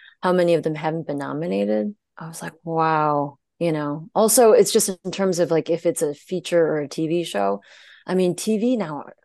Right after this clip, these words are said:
I mean, that's basically, like, those can be movies, and they, I respect them just as equally. So, yeah, I, it's kinda hard when, um, yeah, if they're not nominated for Best Picture, it kinda steers the boat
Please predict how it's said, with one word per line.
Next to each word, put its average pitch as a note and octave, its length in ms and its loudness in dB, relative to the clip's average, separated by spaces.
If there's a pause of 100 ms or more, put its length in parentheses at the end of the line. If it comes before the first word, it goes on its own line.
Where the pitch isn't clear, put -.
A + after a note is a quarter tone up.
(100)
I E3 60 -20
mean, D3+ 160 -18
that's D#3+ 220 -16
basically, - 580 -2 (160)
like, - 120 -14 (300)
those E3 140 -8
can D3 140 -6
be C#3 100 -4
movies, C#3+ 640 -2 (160)
and C#3+ 420 -4 (220)
they, D#3 520 2 (160)
I D3+ 280 2
respect - 420 -6
them D3 340 -6 (680)
just D3+ 240 -4
as D3+ 140 -4
equally. D3+ 580 0 (100)
So, D3 440 0 (680)
yeah, D#3+ 280 2
I, - 140 -4
it's - 320 -6
kinda A3 260 -2
hard D#3+ 340 2
when, D3 480 -6 (220)
um, D#3 480 -10 (600)
yeah, D#3+ 180 -2
if D#3 60 -8
they're E3+ 120 -6
not E3 140 -4
nominated D3+ 500 -4
for C#3 120 -12
Best D3+ 260 -6
Picture, D3+ 380 -4
it C#3 100 -6
kinda D3 340 -4 (520)
steers D3 420 -4
the D3+ 80 -2
boat C#3 420 0